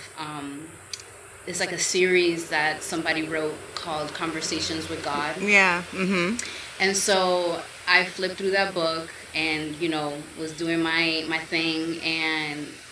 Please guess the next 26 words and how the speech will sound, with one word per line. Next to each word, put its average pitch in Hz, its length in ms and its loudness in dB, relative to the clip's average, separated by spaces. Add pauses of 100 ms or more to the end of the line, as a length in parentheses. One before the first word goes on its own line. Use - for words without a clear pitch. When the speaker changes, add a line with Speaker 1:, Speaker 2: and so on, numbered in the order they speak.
Speaker 1:
it 175 180 -2
took 226 220 0
me 233 100 4
to 233 140 -2
this 185 280 -4
page 175 680 -2 (480)
talking 175 400 2
about 156 640 0 (260)
what 170 220 -2
life, 160 480 0
what 190 220 2
God 160 460 2
would 165 140 -2
essentially 165 580 -2
want, 156 720 -4 (600)
um, 147 640 -8 (440)
to - 120 -2
be 165 180 -8
taught 165 460 -6
to 165 120 -6
children, 160 760 -2
and 156 140 -8
how, 147 600 -4
and 151 160 -4
just 156 240 -6
that 147 340 0